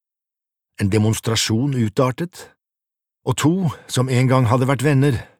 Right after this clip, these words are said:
møttes ved huskene der de pleide å leke da de var barn. På bunnen av Mälaren lå det en mobiltelefon som ikke hadde noen som helst betydning for det som skjedde,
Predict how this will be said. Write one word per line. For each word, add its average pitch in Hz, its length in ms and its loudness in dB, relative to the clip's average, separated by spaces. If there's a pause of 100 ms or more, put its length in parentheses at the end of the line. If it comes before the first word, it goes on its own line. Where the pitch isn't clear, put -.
(500)
møttes - 440 -2
ved 104 120 0
huskene 98 520 -2 (340)
der - 160 -6
de 87 80 -8
pleide 85 280 -6
å 87 60 -2
leke 80 540 -8 (160)
da 73 100 -8
de 69 140 -8
var 69 160 -8
barn. 71 260 -10 (2000)
På 117 160 2
bunnen 110 320 4
av 120 80 2
Mälaren 120 560 2 (240)
lå 95 160 0
det 98 140 0
en 92 160 -4 (100)
mobiltelefon 101 1000 -2 (580)
som 117 200 0
ikke 104 180 0
hadde 113 180 2
noen 117 240 0
som 123 160 -2
helst 101 240 -2
betydning 87 600 -2
for 98 100 -4
det 87 160 -2
som 98 140 -2
skjedde, 110 340 -4